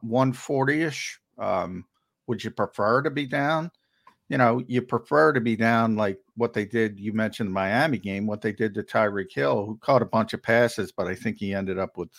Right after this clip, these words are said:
like, ninety-something yards. That would be nice. Um,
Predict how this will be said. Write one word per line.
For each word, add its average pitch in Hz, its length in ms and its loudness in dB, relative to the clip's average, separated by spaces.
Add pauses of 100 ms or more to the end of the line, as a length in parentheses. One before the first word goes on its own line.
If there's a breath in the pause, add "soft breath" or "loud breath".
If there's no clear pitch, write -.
like, 85 240 -10
ninety-something 95 880 -6
yards. 113 540 0 (960 soft breath)
That 117 240 6
would 127 160 -2
be 101 140 -2
nice. 95 720 -4
Um, 82 480 -6